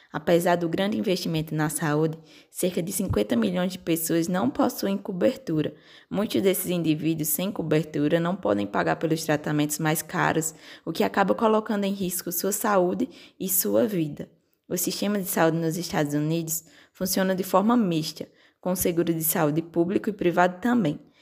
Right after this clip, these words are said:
Mas o domínio do setor privado sobre o público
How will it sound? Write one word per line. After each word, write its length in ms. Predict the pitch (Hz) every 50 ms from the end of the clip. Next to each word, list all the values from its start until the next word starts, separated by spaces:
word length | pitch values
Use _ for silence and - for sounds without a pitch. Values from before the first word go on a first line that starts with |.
| _ _ _
Mas 200 | - 156 165 165
o 80 | 170 175
domínio 500 | 170 185 185 185 180 190 196 214 233 220
do 80 | 190 202
setor 340 | 196 - 180 170 - 170
privado 440 | 165 165 - 160 156 160 156 151 147
sobre 300 | 156 - - 160 151 156
o 20 | 156
público 540 | 156 - 165 165 170 165 - - - -